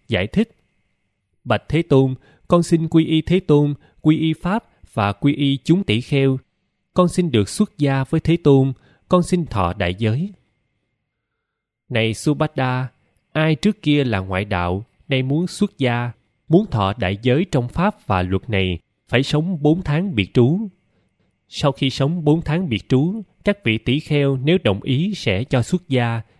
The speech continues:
cho thọ đại giới để thành vị tỷ kheo.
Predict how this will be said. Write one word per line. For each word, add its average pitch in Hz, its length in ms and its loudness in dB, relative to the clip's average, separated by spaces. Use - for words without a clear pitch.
cho 170 120 0
thọ 95 240 -4
đại 98 260 -2
giới 135 340 0
để 113 200 -2
thành 98 320 -4
vị 92 140 -2
tỷ 107 180 -4
kheo. 123 380 -2